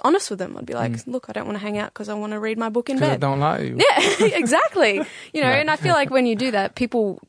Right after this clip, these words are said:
Speaker 1: re-, respect you more 'cause they
Speaker 2: Yeah.
Speaker 1: can sense th-, that you're genuine and they
Speaker 2: Yeah.
Speaker 1: can trust you.
Speaker 2: Yeah. And you can get to it, and that also takes on your part an ability to get to the root of why you don't, because I don't think there's a,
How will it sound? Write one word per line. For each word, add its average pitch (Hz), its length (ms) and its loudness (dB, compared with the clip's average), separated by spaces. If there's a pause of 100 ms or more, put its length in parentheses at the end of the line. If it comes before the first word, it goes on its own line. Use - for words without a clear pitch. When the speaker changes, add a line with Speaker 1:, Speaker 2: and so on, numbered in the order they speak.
(140)
Speaker 1:
re-, 202 200 -6
respect 226 520 -4
you 190 80 -4
more - 140 -4
'cause 240 180 4
they 240 60 4
Speaker 2:
Yeah. 220 80 0
Speaker 1:
can 240 100 4
sense - 380 2
th-, - 220 -16
that 202 180 2
you're 196 100 0
genuine 196 640 -2
and 220 180 2
they 190 60 0
Speaker 2:
Yeah. 190 100 -4
Speaker 1:
can 190 80 -2
trust - 340 -8
you. - 240 -14
Speaker 2:
Yeah. 117 280 0 (260)
And 139 100 2
you 143 60 2
can 165 120 6
get 165 180 2
to 175 140 2
it, 156 280 0
and 147 140 2
that 156 160 0
also 143 260 2
takes 123 400 -2
on 120 80 2
your 120 160 2
part 120 400 2
an 117 140 2
ability 117 380 2
to 113 120 2
get 117 240 0
to 117 60 -2
the 113 100 2
root 123 380 2
of 110 260 -2 (240)
why 113 180 2
you 110 140 2
don't, 104 380 0
because 120 420 0 (520)
I 135 140 2
don't 175 160 2
think 135 160 -2
there's 117 180 0
a, - 140 -2